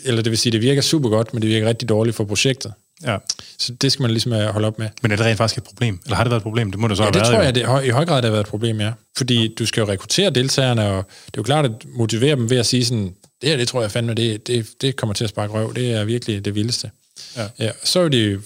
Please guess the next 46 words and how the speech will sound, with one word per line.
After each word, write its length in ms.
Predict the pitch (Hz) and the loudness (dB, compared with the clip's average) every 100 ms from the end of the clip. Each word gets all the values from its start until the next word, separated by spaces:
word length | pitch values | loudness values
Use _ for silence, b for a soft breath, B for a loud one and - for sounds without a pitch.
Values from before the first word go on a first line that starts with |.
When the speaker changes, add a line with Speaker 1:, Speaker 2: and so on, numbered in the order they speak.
| - | -2
Speaker 1:
for, 200 | 156 120 | 0 2
så 140 | - | 2
er 40 | 156 | 2
deres 200 | 107 - | 0 -2
motivation 460 | 101 98 - 160 | -6 -2 0 0
for 80 | 139 | -2
at 80 | 101 | -2
deltage 400 | 160 190 165 127 | -2 0 0 2
høj, 260 | 127 135 131 - | 2 2 0 -8
fordi 320 | - 131 247 | -4 0 2
de 120 | 214 127 | 2 2
forventer 500 | 127 131 180 127 101 | 2 2 2 2 0
at 140 | - 113 | 0 -2
få 280 | - 143 143 - _ | 2 2 0 -6 _
det 140 | 139 | 0
her 100 | 131 | 2
verdens 260 | 110 110 117 | 2 0 0
bedste 240 | 120 113 | -2 -4
produkt, 300 | 120 107 110 | -4 -6 -6
ikke? 120 | 127 127 - | -6 -10 -8
Speaker 2:
Ja. 120 | 135 107 - _ _ _ _ _ _ _ _ - | -6 -6 -10 _ _ _ _ _ _ _ _ -4
Ja, 60 | 127 | 2
det 80 | |
er 20 | 123 | 2
selvfølgelig... 560 | 101 104 107 98 95 | 2 -2 -2 -2 -4
Øh, 380 | 90 90 87 85 - | -6 -6 -8 -12 -10
Speaker 1:
Altså, 180 | - - | -4 0
Speaker 2:
det 40 | |
Speaker 1:
der 60 | 95 | 0
er 20 | |
jo 20 | |
Speaker 2:
også 120 | 90 | 2
Speaker 1:
lavet 100 | 170 | 2
Speaker 2:
træls. 100 | 165 | 2
Speaker 1:
de 60 | 143 | 2
her 80 | 147 | 4
metaanalyser, 520 | 143 170 135 135 139 | 2 2 2 2 0
de 80 | 135 | 0
viser 280 | 147 135 117 | 0 2 0
jo, 40 | |
det, 280 | 104 131 123 | 0 -4 -2
dengang 300 | 135 127 113 | 0 0 0
Celecoxib 680 | - 113 104 101 - 147 143 | 0 0 -2 -2 -2 -2 -2
kom, 240 | 123 117 | -2 -2
de 120 | 113 | -2
her, 340 | 107 110 101 | -2 0 -2